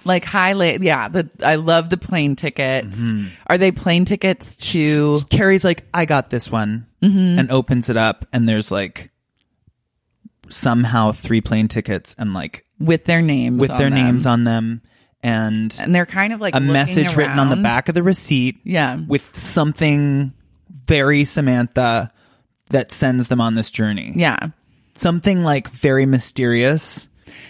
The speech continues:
Speaker 1: Maybe one of their, maybe Carrie's birthday is coming up.
Speaker 2: Mm.
Speaker 1: And they're, they've been talking about it. And Samantha's like, "Birthday trip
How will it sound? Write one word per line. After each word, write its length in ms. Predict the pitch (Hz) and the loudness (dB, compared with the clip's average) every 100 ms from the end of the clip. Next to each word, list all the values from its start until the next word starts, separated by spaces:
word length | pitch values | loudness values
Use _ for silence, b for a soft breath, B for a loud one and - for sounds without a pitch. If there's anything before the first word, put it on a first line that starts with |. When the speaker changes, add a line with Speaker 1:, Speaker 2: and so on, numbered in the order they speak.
| B | B
Speaker 1:
Maybe 240 | 190 214 | 0 0
one 160 | 392 427 | -2 -6
of 60 | 311 | -4
their, 200 | 247 185 | -2 2
maybe 260 | 214 330 | 2 0
Carrie's 340 | 349 320 311 190 | -2 -2 0 0
birthday 520 | 160 175 - 147 101 | -2 -2 -2 -2 -2
is 140 | 85 | -6
coming 320 | - - 92 | -6 -4 -4
up. 220 | 64 62 - _ _ _ _ | -6 -8 -12 _ _ _ _
Speaker 2:
Mm. 260 | 131 120 107 | -2 0 2
Speaker 1:
And 140 | 165 | 2
they're, 240 | 175 170 151 | 4 2 2
they've 260 | 165 156 | 2 0
been 200 | 170 165 | 0 0
talking 420 | 160 165 147 160 156 | 2 2 2 2 2
about 260 | 151 143 | 2 2
it. 260 | 143 143 135 | 2 2 2
And 420 | - 156 151 123 | 2 2 0 -2
Samantha's 600 | - 165 156 143 143 147 147 | -6 -2 0 0 0 -2 0
like, 380 | 147 139 - b b b b - | 2 2 0 b b b b -8
"Birthday 560 | 151 165 165 - 175 | 0 2 2 2 0
trip 340 | 175 - 156 | 0 -2 -2